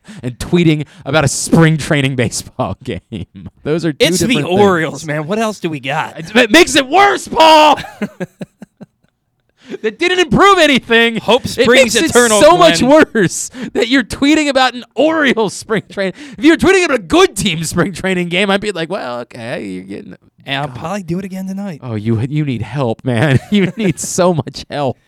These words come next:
Speaker 2: People wanna know that. If people can't
Speaker 1: Hang
Speaker 2: watch
Speaker 1: on,
Speaker 2: the
Speaker 1: let me
Speaker 2: game,
Speaker 1: see.
Speaker 2: they wanna
Speaker 1: Let me
Speaker 2: know.
Speaker 1: see if I can mold this for you somehow. Um, know the risks and have a plan before you start being this invested in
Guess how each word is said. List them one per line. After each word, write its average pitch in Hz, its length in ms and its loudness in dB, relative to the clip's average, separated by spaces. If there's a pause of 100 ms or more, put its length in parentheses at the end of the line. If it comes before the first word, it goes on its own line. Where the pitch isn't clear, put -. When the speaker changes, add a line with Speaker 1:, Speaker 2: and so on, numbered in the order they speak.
(240)
Speaker 2:
People 262 400 -4
wanna 202 220 -4
know 165 220 -4
that. 143 160 -10
If 175 120 -10
people 311 240 -4
can't 330 220 -6
Speaker 1:
Hang 233 40 -12
Speaker 2:
watch 247 200 -6
Speaker 1:
on, - 20 -12
Speaker 2:
the 117 60 -16
Speaker 1:
let - 100 -12
me - 60 -10
Speaker 2:
game, 320 100 -8
Speaker 1:
see. 156 140 -2
Speaker 2:
they 202 100 -2
wanna 226 220 -8
Speaker 1:
Let 233 140 -8
me 147 60 0
Speaker 2:
know. 135 80 4
Speaker 1:
see 170 160 4
if 135 100 4
I 135 100 4
can 127 140 -4
mold 123 360 0
this 101 240 -4
for 117 120 -6
you 117 220 -2
somehow. 104 540 -6 (420)
Um, 127 480 0 (340)
know 190 320 2
the 262 140 2
risks 226 440 4
and 175 100 2
have 190 240 2
a 170 40 2
plan 175 380 -2
before 180 240 0
you 170 140 4
start 214 260 4
being 202 220 -2
this 277 260 0
invested 226 500 0
in 143 140 -2